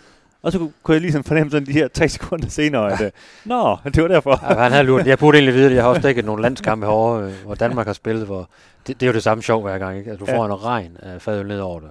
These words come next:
Speaker 2: op fra, fra de her stejle tribuner, men, øh, jeg tror, der vores computer, de har overlevet.
Speaker 1: Ja,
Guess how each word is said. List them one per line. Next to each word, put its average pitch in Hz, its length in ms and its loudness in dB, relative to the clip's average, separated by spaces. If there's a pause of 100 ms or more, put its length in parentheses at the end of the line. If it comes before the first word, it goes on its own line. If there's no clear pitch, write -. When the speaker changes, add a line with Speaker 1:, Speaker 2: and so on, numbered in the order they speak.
(120)
Speaker 2:
op 90 120 -18
fra, 85 340 -18 (460)
fra - 100 -20
de 95 40 -8
her 95 80 -4
stejle 98 280 -6
tribuner, 92 500 -14
men, 85 200 -20
øh, 82 160 -20 (380)
jeg 101 80 -14
tror, 131 140 0
der 107 80 2
vores 92 140 -6
computer, 110 340 -6
de 98 80 -10
har 95 60 -6
overlevet. 92 360 -12 (260)
Speaker 1:
Ja, 143 180 -2